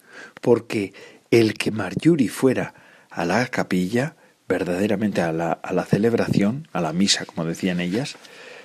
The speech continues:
era motivo para que otras también perdieran el miedo.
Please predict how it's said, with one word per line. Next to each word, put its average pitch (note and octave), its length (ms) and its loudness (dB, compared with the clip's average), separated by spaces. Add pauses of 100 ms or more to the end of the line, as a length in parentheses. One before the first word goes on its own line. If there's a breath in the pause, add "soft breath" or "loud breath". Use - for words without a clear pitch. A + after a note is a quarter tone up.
(460 loud breath)
era C3+ 380 2 (220)
motivo G#2+ 520 0
para F2 240 -2
que F2+ 160 -2
otras G2+ 420 0
también G#2 480 0 (500 loud breath)
perdieran G2 520 0
el D#2+ 100 -10
miedo. D#2+ 380 -8